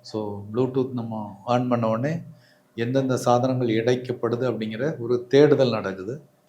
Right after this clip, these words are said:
அடுத்து பேரிங், இரண்டு சாதனங்களை பாதுகாப்பான முறையில் நாம் இணைக்கும் போது அங்க ஒரு பேரிங் நடக்குது. அது through pin,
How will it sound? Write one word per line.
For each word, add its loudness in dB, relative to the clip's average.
அடுத்து 4
பேரிங், 8
இரண்டு 4
சாதனங்களை 6
பாதுகாப்பான 0
முறையில் 0
நாம் -4
இணைக்கும் -4
போது -6
அங்க -8
ஒரு -6
பேரிங் 0
நடக்குது. -6
அது 2
through 2
pin, 0